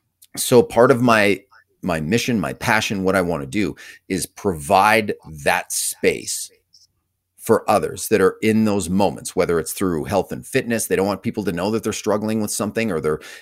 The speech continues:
image they have themselves, whether it's in relationships, whether you're in a relationship that you know that there's something that's not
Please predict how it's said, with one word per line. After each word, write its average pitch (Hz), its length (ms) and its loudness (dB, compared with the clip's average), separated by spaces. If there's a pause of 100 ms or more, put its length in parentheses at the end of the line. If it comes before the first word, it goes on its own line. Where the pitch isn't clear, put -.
(140)
image 95 260 -2
they 104 60 0
have 107 120 2
themselves, 107 320 0
whether 80 200 0
it's 78 100 -6
in 90 80 -4
relationships, 90 680 -4
whether 92 140 4
you're 73 260 -2
in 127 100 4
a 131 80 4
relationship 104 760 2 (320)
that - 220 -4
you 107 140 0
know 92 320 0
that 120 160 -2
there's - 200 -2
something 107 380 -2
that's 82 220 -4
not 95 520 -4